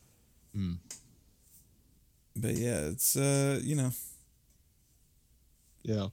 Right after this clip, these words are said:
Speaker 1: let us know. And
Speaker 2: We're
Speaker 1: you can
Speaker 2: looking
Speaker 1: hit
Speaker 2: for
Speaker 1: us
Speaker 2: some
Speaker 1: up
Speaker 2: diversity.
Speaker 1: on, yeah, we are. And you can hit us up on Facebook, Instagram, The Carpenter Rants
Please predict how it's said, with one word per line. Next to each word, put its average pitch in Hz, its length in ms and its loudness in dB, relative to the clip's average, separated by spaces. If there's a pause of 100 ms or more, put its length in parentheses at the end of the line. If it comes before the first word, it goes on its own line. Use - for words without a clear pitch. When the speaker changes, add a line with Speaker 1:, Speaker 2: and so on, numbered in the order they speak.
Speaker 1:
let 120 160 2
us 131 180 0
know. 113 240 2 (1000)
And 107 160 4
Speaker 2:
We're 113 80 6
Speaker 1:
you 139 60 4
can 120 100 4
Speaker 2:
looking 110 80 6
Speaker 1:
hit 110 80 6
Speaker 2:
for 107 60 6
Speaker 1:
us - 100 4
Speaker 2:
some 113 180 6
Speaker 1:
up 110 60 6
Speaker 2:
diversity. 104 340 4
Speaker 1:
on, 98 280 4 (760)
yeah, 110 220 4
we 92 180 -2
are. 90 180 0 (840)
And 156 200 10
you 143 60 6
can 139 100 6
hit 143 100 8
us 131 160 4
up 123 140 4
on 110 140 4
Facebook, 139 840 4 (280)
Instagram, 110 720 2
The 98 80 -2
Carpenter 107 400 0
Rants 101 260 -2